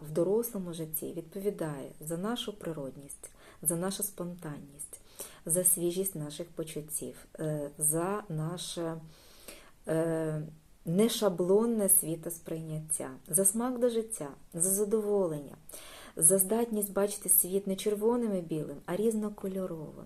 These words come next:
різнобарвним, за нашу, е, природню цікавість, за, м, оце от ставлення до життя як до гри. Е, ви знаєте,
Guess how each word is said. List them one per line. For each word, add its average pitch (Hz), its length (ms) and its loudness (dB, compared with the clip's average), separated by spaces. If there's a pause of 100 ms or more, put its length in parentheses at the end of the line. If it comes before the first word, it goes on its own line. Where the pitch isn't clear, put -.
(160)
різнобарвним, 180 880 -4 (1120)
за 185 640 2
нашу, 196 720 0 (140)
е, 165 400 -4
природню 196 500 0
цікавість, 151 800 -8 (1200)
за, 170 1040 4 (400)
м, 156 320 0
оце 165 280 2
от 175 100 0
ставлення 175 520 4
до 160 180 -2
життя 175 380 -2
як 175 240 0
до 175 120 0
гри. 156 260 -6 (800)
Е, 156 500 -2 (200)
ви 165 80 -2
знаєте, 240 420 0